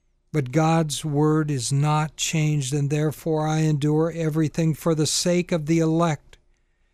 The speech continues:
that they too may obtain the salvation that is in Christ Jesus with eternal glory. Here's a worthy saying,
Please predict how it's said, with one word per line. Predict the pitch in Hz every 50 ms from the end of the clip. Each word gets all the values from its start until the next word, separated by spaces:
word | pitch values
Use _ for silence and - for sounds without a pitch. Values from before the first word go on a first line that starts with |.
| _ _ _ _ _ _ _ _ _
that | - 143 143 123
they | - 160 156 151 151
too | - - - 185 180 160 151 143
may | 139 139 139 143 139 135
obtain | 131 123 - - - 160 151 147 143 139
the | 135 127 117
salvation | - - 160 156 156 156 143 139 147 143 135 123 - - 131 120 120 117 - - - _ _ _ _ _ _ _ -
that | 143 143 139
is | 147 143 131 113 139
in | 156 151 147 143 131
Christ | - - - 151 139 143 135 - - -
Jesus | - 135 127 123 117 107 - 113 107 - - - - - _ _ _ _
with | 165 151 143 123 - 135
eternal | 127 113 - - _ _ _ _ _ _ - - 190 170 165 160 147 143
glory. | 139 - - 131 120 123 127 123 117 110 107 104 107 110 - _ _ _ _ _ _ _ _ _ _ _ _ _
Here's | - 165 165 156 160
a | 180
worthy | 175 165 175 185 185 190 220 196
saying, | - - 160 131 127 127 127 131 135